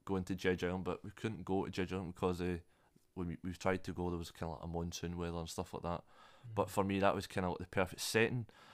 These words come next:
Speaker 1: But that leads us perfectly on to our next topic. So where would you like to go to next, Lewis?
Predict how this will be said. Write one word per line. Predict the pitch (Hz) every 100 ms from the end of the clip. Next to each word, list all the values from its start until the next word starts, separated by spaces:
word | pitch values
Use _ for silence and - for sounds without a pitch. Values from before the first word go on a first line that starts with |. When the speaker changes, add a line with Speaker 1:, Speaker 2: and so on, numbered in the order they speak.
| - - - - _ -
Speaker 1:
But | 131 -
that | 123 - - _
leads | 151 147 131
us | -
perfectly | 135 135 123
on | 123 120
to | 117
our | 107
next | 110 - -
topic. | - 131 143 - - - - _ _ -
So | - 135 131
where | 120 165
would | 208 -
you | 147
like | -
to | -
go | 104
to | 107 104
next, | 90 101 - -
Lewis? | 127 - -